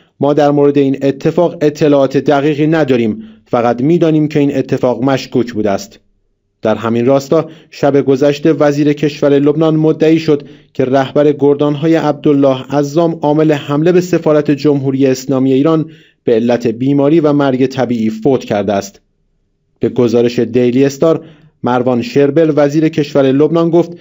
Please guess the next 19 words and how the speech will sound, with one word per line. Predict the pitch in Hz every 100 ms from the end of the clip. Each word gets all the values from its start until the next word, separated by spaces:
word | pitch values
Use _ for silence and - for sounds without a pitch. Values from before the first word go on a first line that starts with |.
| - _
که | -
ماجد | 135 135 120 131
الماجد، | 131 123 131 139 165 165
فرماندهٔ | 151 147 151 151 160 160
گردانهای | 151 151 143 156 151 170
عبدالله | 170 151 139 156 143 139 135
عزام، | 135 120 127 120
به | 120 131
علت | 135 160 165
بیماری | 147 143 139 127 117
فوت | - - 139 110
کرد. | - 95 - - _ _ _ - - -
شربل | - 131 123 131
افزود: | 131 135 - 175 175 - -
«گزارش | - 151 143 165 160
آزمایش‌های | 165 151 139 147 143 151 139
پزشکی | 135 143 156 156 180
نشان | 165 156 180 165
داد | 143 131